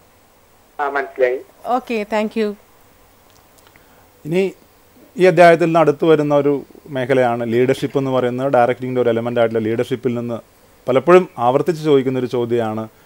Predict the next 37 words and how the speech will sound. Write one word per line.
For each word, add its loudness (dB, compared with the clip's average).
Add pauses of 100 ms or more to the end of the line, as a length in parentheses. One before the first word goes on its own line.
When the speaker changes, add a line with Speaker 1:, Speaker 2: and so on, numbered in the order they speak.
(220)
Speaker 3:
the -6
qualities 2
of -2 (360)
a -6
good -4
leader. -4 (440)
ഇവിടെ -8
describe 4
any 0
five 2 (100)
qualities 0
of -6
a -8
good -8
leader. -2 (600)
ആ, -4
അഞ്ച് 2 (1000)
ക്വാളിറ്റീസാണ് 0
എഴുതാൻ -2
പറഞ്ഞത്. -6
ഇവിടെ -2
നമ്മൾ -2
ശ്രദ്ധിക്കേണ്ട -4
ഒരു -2
കാര്യമുണ്ട്, 2 (540)
എത്ര 4
പോയിന്റ് 4
ആണോ 4
എഴുതാൻ 4
പറഞ്ഞത് 0
അത്ര 2
പോയിന്റുകൾ 2
നമ്മൾ -2
എഴുതിയാൽ 0
മതി. -6
കൂടുതൽ, -2 (460)
ആ, -12